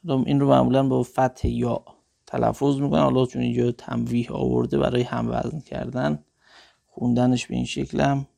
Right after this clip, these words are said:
اشکالی نداره. پوشیده کردن، پوشانیدن، کور کردن. میگه لطایف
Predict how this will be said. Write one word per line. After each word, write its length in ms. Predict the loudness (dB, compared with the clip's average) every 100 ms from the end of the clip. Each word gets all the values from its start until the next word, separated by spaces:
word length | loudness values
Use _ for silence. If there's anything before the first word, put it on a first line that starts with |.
| _ _ _ _ _ _ _ _ _
اشکالی 380 | -12 0 4 6
نداره. 520 | 6 4 0 -6 -8
پوشیده 520 | -12 -16 -12 -8 -8
کردن، 680 | -6 -4 -4 2 4 4 0
پوشانیدن، 1040 | -10 -14 -8 -6 -4 -6 -2 2 2 0 -8 _ _ _ _ _ -16 -10 -4 -2 0
کور 240 | 2 0
کردن. 720 | 2 4 6 8 8 8 0 -6
میگه 420 | -2 2 2 0 _ -4
لطایف 600 | -2 0 2 2 2